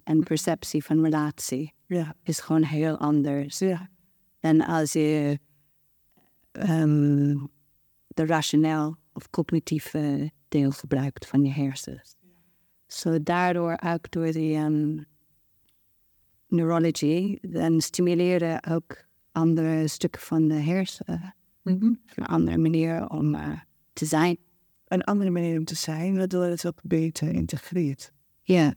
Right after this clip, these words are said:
Speaker 2: De al die lagen
Speaker 1: Ja.
Speaker 2: van de ervaringen.
Speaker 1: Juist.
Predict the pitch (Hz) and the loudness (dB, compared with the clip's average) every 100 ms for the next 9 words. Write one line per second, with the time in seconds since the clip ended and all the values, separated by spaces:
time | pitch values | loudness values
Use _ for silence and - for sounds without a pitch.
0 | _ _ 156 - 160 160 156 156 151 156 | _ _ -2 0 0 2 2 2 0 -2
1 | - 147 - _ _ - 196 165 - 254 | -6 -10 -12 _ _ 0 4 4 4 2
2 | - _ _ _ - 156 151 143 - 156 | 2 _ _ _ -2 0 0 -2 -2 0
3 | 151 143 139 135 - _ _ _ _ 196 | 2 2 0 -2 -10 _ _ _ _ 2
4 | 170 165 - - | 2 0 -6 -10